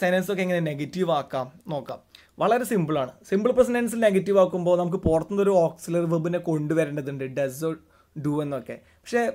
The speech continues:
പ്രസന്റ് കണ്ടിന്യൂസ് ടെൻസിൽ നമ്മൾ already ചേർക്കുന്നുണ്ട് ഒരു, ഏഹ്, ഏതെങ്കിലും ഒരു ഓക്സിലറി വെർബ് ഉണ്ടാവും, ഈസോ ആമോ ആറോ. നമുക്ക് അറിയാം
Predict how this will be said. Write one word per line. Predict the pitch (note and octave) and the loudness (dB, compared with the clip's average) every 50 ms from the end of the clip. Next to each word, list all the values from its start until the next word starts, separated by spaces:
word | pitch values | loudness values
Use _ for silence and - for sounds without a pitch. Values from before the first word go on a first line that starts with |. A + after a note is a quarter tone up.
| - | -4
പ്രസന്റ് | - G3 G3 F#3+ - A3+ A#3 A#3 B3+ A#3+ | -4 -4 -4 -4 -4 -4 -4 -4 -2 0
കണ്ടിന്യൂസ് | A#3 G#3 F#3+ F3+ F3+ F3 E3+ F#3+ | 2 2 2 2 2 0 0 -2
ടെൻസിൽ | F3+ E3+ E3+ - F3 F3+ F#3 F#3 - - _ _ _ - | -4 -4 -4 -2 -2 -2 -2 -2 -6 -12 _ _ _ -10
നമ്മൾ | D3 D#3 E3 F#3+ G3+ | -6 -2 0 2 2
already | F#3+ E3+ F#3 F#3 F3 - G3 | 2 2 0 -2 -2 -2 0
ചേർക്കുന്നുണ്ട് | F3+ D#3+ D#3 C3+ - D#3+ D3+ D#3+ D#3 C#3+ C3 A#2+ - - C#3+ | 0 0 0 -2 -4 -4 -2 -2 -2 -2 -4 -8 -8 -8 -8
ഒരു, | D3 D3+ D3+ D3 C#3+ - - C#3+ C#3+ | -6 -4 -4 -6 -8 -8 -6 -4 -2
ഏഹ്, | C#3 C#3 C#3 C#3 - C#3+ | -2 -2 -2 -4 -4 -4
ഏതെങ്കിലും | D#3 F3 G3 A3 A3+ G#3 | -2 -2 0 2 4 4
ഒരു | G#3 G3+ E3+ D3+ | 4 4 2 2
ഓക്സിലറി | - - - E3 D#3 D#3 | -2 -4 -4 -2 -2 -2
വെർബ് | D#3 D3 D3+ | -2 -2 -4
ഉണ്ടാവും, | C#3+ C#3 C3 A#2+ - D#3 D#3 | -4 -4 -4 -4 -6 -6 -4
ഈസോ | D3+ D3+ C3+ D3 E3+ D3+ C3+ - - C#3 C#3 | -4 -4 -4 -4 -4 -4 -6 -6 -8 -6 -6
ആമോ | C#3+ D3+ D#3 D3 C3+ - D3 C#3+ | -6 -4 -4 -6 -6 -6 -6 -4
ആറോ. | D3 D3 C#3 A2 - | -4 -4 -4 -6 -6
നമുക്ക് | D#3 E3 E3 F#3 F#3+ F#3 F3+ | -8 -8 -6 -4 -2 -2 0
അറിയാം | F3 D#3 C3 A#2 | 0 -2 -2 -4